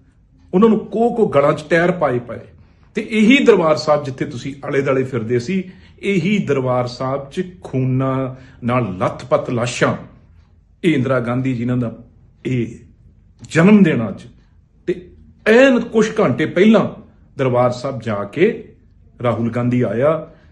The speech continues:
ਤੇ ਤੁਹਾਨੂੰ ਮੂਰਖੋ ਇਹ ਗੱਲ ਪਤਾ ਹੀ ਨਹੀਂ ਗੀ ਵੀ ਉਹਦੇ ਮਨ 'ਚ ਕੀ ਆ, ਤੇ ਕਿਉਂ ਇਹ ਕਰ ਰਿਹਾ। ਤੇ ਦੁਬਾਰਾ ਉਹ ਛੇੜ ਕੇ ਗਿਆ ਐਨ, ਤੇ ਉੱਥੋਂ ਮੱਥਾ ਟੇਕ ਕੇ ਸਿੱਧਾ ਰਾਤ ਨੂੰ ਸਵੇਰੇ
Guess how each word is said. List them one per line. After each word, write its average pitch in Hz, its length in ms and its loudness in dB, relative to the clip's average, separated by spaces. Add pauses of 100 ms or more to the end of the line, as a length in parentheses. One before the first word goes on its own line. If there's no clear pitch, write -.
ਤੇ 143 80 -10
ਤੁਹਾਨੂੰ 127 400 -4
ਮੂਰਖੋ 113 420 -4
ਇਹ 123 100 -4
ਗੱਲ 117 160 -2
ਪਤਾ 120 300 -6
ਹੀ 123 120 0
ਨਹੀਂ 104 180 -2
ਗੀ - 160 -18 (300)
ਵੀ 123 100 -4
ਉਹਦੇ 143 180 0
ਮਨ 120 280 2
'ਚ 131 120 -6
ਕੀ 139 380 -4
ਆ, 110 200 0 (460)
ਤੇ 180 80 4
ਕਿਉਂ 214 420 6
ਇਹ 170 140 6
ਕਰ 135 220 2
ਰਿਹਾ। 120 280 0 (600)
ਤੇ 147 80 -6
ਦੁਬਾਰਾ 147 460 2
ਉਹ 113 540 -4 (220)
ਛੇੜ 135 300 -2
ਕੇ 135 240 -2
ਗਿਆ 123 420 0
ਐਨ, 208 440 2 (260)
ਤੇ 170 200 -4
ਉੱਥੋਂ 240 320 0
ਮੱਥਾ 214 300 0
ਟੇਕ 196 360 0
ਕੇ 269 140 -2 (500)
ਸਿੱਧਾ 240 720 2 (260)
ਰਾਤ 123 240 -2
ਨੂੰ 127 120 -6
ਸਵੇਰੇ 123 580 -4